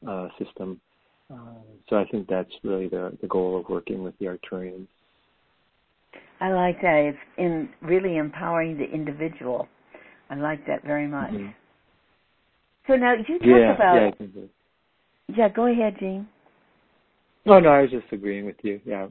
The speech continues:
Speaker 1: Mm-hmm.
Speaker 2: <laughs> Okay. Um, all right.
Speaker 1: Mm-hmm.
Speaker 2: Now you talk about, uh, seven, seven different energies and bodies. Could you go through those a bit? The physical,
Speaker 1: Oh, yeah.
Speaker 2: etheric,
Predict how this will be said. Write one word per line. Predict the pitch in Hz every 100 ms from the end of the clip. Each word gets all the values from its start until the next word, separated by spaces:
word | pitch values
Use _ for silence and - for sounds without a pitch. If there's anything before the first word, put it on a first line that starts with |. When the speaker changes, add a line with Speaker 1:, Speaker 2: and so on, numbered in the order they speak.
| -
Speaker 1:
Mm-hmm. | - 117 220
Speaker 2:
<laughs> | _ _ _ _ _ _ 170 330
Okay. | 320 190 196 170 151 - - - -
Um, | 220 202 - _ _
all | - 285
right. | 269
Speaker 1:
Mm-hmm. | 226 233
Speaker 2:
Now | 240 240
you | 220 254 - _ _
talk | 302
about, | 240 185 160 -
uh, | 151 160 147 165
seven, | 190 185 180 175 170 _ _ _ _ _ _
seven | 202 214 214 190 165
different | 170 175 151 - _ _ _ _ _ -
energies | 170 185 175 175 170 170 165 -
and | 147 147 143
bodies. | 151 151 151 135 - -
Could | - 196
you | 285 285
go | 330 -
through | 277
those | 226 220 220 214
a |
bit? | 190 190 185 - _ _ _ _ _
The | - -
physical, | 190 190 190 185 180 175 170 - 160 165
Speaker 1:
Oh, | 151 127
yeah. |
Speaker 2:
etheric, | 127 170 170